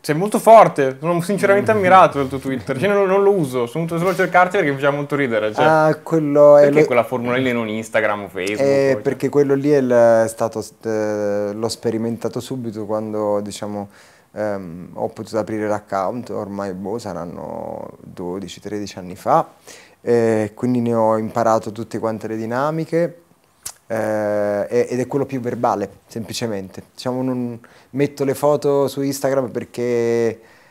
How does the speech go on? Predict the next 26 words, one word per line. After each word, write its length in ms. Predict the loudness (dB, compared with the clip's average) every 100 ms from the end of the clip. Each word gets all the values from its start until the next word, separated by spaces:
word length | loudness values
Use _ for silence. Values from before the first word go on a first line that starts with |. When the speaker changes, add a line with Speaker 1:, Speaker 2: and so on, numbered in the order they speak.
| _
Speaker 2:
eh, 320 | -10 -6 -4 -2
un 120 | -2 2
Speaker 1:
Lavoro. 40 |
Speaker 2:
po' 220 | 6 8
anche 300 | 8 4 -2
perché 540 | -4 -6 -6 -2 -2 -2
devo, 640 | 0 2 2 2 0 -4 _
ma 800 | -10 -6 -2 -2 -2 -2 -4 -4
in 60 | -6
realtà 320 | -6 -6 -10
se 120 | -10
potessi 380 | -14 -14 -14 -12
concentrarmi 580 | -12 -12 -14 -12 -12 -12
solo 220 | -14 -14
sulle 240 | -12 -12
parole 340 | -6 -4 -4 -6
e 60 | -8
non 240 | -10 -12
farmi 320 | -12 -12 -10
le 140 | -12 -12
foto, 880 | -10 -10 -10 -10 -10 -10 -12 -14 -18 -20 _ _ _
lo 100 | -20
farei. 260 | -20 -20 _
Speaker 1:
<laughs> 180 | -14 -12
Ok, 220 | -12 -12
adesso 520 | -12 -8 -10 -10 -16